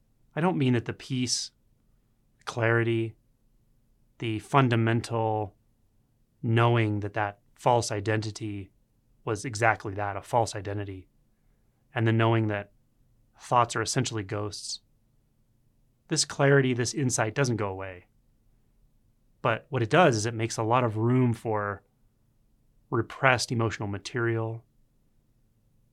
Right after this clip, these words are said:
resistance to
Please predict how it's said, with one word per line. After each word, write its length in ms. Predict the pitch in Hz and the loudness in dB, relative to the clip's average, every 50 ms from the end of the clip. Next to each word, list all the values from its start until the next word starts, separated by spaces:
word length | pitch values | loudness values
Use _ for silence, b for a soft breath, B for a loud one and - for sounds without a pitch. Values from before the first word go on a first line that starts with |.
| _ _ _ _ - | _ _ _ _ -2
resistance 920 | 120 113 113 104 107 117 117 117 - 131 120 113 113 - - - - - _ _ _ _ _ _ _ _ _ _ - | 0 0 2 2 2 0 0 0 -2 -2 -2 0 0 0 -2 -4 -4 -6 _ _ _ _ _ _ _ _ _ _ -12
to 560 | - - - 127 113 107 107 107 104 104 110 | -10 -10 -6 -6 -4 -4 -4 -4 -6 -8 -12